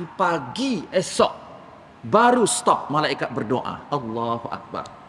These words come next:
"Wa ma min rajulin ya'udu maridan musbihan." Kalau dia menjenguk pesakit pada waktu pagi, sama.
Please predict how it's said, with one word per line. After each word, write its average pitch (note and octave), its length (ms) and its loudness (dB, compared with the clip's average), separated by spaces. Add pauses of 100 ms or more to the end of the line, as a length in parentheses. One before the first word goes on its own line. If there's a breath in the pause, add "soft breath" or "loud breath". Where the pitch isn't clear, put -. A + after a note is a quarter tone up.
(1000)
"Wa F3+ 400 4
ma D4+ 400 8
min A#3 320 6
rajulin A#3+ 480 4
ya'udu C4+ 480 4
maridan A#3 800 4
musbihan." G3+ 1040 2
Kalau C4 320 4
dia A#3+ 240 -2
menjenguk B3 560 -2
pesakit A#3+ 480 -6
pada A3 240 0
waktu A3 160 -6
pagi, A#3+ 460 0 (540)
sama. G3 640 -2